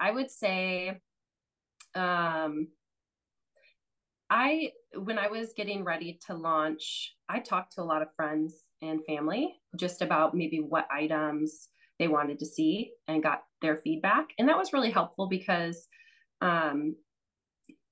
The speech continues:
you know, I am a, I'm a small business, sole proprietor, so it's, it's just me, but I need that outside info to help and, you know, help guide my decisions for my business. And so I would say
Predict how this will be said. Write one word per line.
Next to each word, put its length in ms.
you 160
know, 80
I 120
am 220
a, 80
I'm 200
a 160
small 300
business, 500
sole 140
proprietor, 420
so 140
it's, 200
it's 180
just 260
me, 420
but 100
I 100
need 360
that 120
outside 640
info 640
to 80
help 320
and, 220
you 100
know, 100
help 300
guide 360
my 180
decisions 560
for 100
my 100
business. 460
And 120
so 280
I 60
would 120
say 400